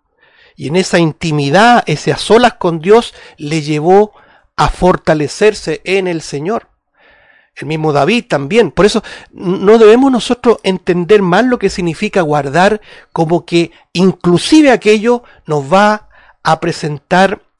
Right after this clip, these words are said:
eh, una figura nuestra que es falaz, que no es real, de un creyente, eh, infalible que no le falla al Señor.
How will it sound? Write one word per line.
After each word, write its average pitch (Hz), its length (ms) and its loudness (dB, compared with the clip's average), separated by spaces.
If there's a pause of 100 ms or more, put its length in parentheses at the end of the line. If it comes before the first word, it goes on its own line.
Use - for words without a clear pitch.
(140)
eh, - 160 -6
una 170 280 -2
figura 170 440 0
nuestra 180 400 -2
que 135 180 -4
es - 160 -8
falaz, 175 640 -2 (100)
que 135 140 -12
no 135 100 -4
es 165 100 -4
real, 185 340 2 (360)
de 185 400 0 (260)
un 247 240 4
creyente, 214 840 2 (340)
eh, 175 480 0
infalible 214 920 2 (360)
que 185 200 2
no 214 400 6 (800)
le 175 220 4
falla 196 520 4
al 139 100 -4
Señor. 117 440 -18